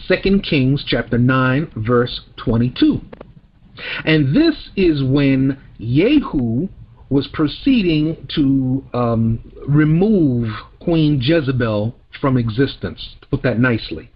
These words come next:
Scripture tells us, "And it came to pass when Joram saw Yehu that he said,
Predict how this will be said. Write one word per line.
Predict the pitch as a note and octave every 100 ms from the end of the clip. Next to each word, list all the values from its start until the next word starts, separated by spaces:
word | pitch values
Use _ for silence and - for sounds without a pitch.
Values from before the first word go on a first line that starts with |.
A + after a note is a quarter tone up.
| - _ _ _ - - - - -
Scripture | - D4+ C4+ -
tells | G#3+ D3 B2
us, | D3 -
"And | F3
it | D3+
came | E3+ F#3+
to | C#4
pass | B3 C#3 B2+ F3+ -
when | C#3 C#3 - _ B2
Joram | A#2 D#3+ B3 F3+ C#3 D3+
saw | - C#3+
Yehu | C#3 D3 F3+ B3+ C3+ G#2 G#2+ - _ _ _ -
that | A#2 C3
he | C3
said, | - C3 A#2 C3+